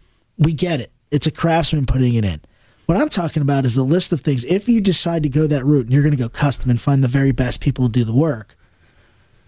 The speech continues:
w-, let's start in, we'll start with a room. In the kitchen, what's gonna take the longest to get, to order and have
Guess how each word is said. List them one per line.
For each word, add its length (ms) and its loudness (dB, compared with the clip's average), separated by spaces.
w-, 260 4
let's 200 0
start 300 -2
in, 420 0
we'll 120 2
start 240 -4
with 120 -2
a 60 0
room. 560 0
In 140 0
the 80 2
kitchen, 580 -4
what's 340 2
gonna 220 -2
take 240 -2
the 100 0
longest 840 -2
to 100 -2
get, 280 -4
to 240 -4
order 340 0
and 200 0
have 360 0